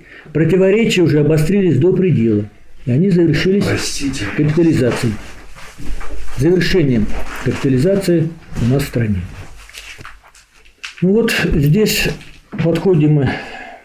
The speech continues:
Speaker 1: Значит, что сегодня у нас в России? Ну, понятно, капитализм. Есть рабочий класс, есть класс буржуазии, классы с антагонистическими интересами. Интерес рабочего класса один:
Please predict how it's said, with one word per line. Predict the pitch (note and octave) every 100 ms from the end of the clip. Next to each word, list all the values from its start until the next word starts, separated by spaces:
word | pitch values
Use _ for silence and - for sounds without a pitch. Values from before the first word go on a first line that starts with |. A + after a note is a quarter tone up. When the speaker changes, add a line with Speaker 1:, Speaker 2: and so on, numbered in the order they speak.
| _ _ _ - _
Speaker 1:
Значит, | D#3 -
что | A3+
сегодня | A#3 G#3 F#3 C3+ A2+
у |
нас | G#2
в | -
России? | G2+ - - - -
Ну, | - G#3 F#2+ - _ _
понятно, | A#2+ D3 G3+ C3+
капитализм. | - - A#2+ G2+ G2 G2+ - - _ _ -
Есть | C#3 G3+ D#3
рабочий | C3+ C#3+ E3+ D#3+
класс, | D#3 D3+ - - _ _ _ _ _ _ _ _
есть | A#2 F#3+ - - - _ _ _ _ _ _ _ - - - -
класс | C3 C3
буржуазии, | G#2 A2 A2+ A2+ C#3 G3 E3 D3+ - - - - -
классы | D#3 G#3+ G#3+ D3+
с | D#3+
антагонистическими | E3 E3+ E3+ F#3 - A3+ - C#3+ B2
интересами. | G#2+ A#2+ F3 E3+ D#3 D3+ -
Интерес | C3+ F#3+ G#3+ -
рабочего | C#3+ C#3 C3 C3 A#2+
класса | C3 A#2 - A#2
один: | C3 F#3+